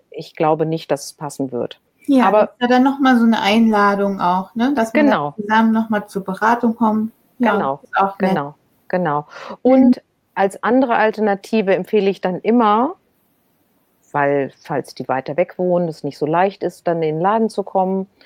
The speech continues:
Speaker 1: äh, einen Gutschein,
Speaker 2: Mhm.
Speaker 1: sodass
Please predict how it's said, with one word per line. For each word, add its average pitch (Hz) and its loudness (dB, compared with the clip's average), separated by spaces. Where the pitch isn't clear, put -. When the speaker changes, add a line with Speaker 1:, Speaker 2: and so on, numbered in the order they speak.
Speaker 1:
äh, 170 0
einen 156 0
Gutschein, 294 0
Speaker 2:
Mhm. 262 6
Speaker 1:
sodass - 2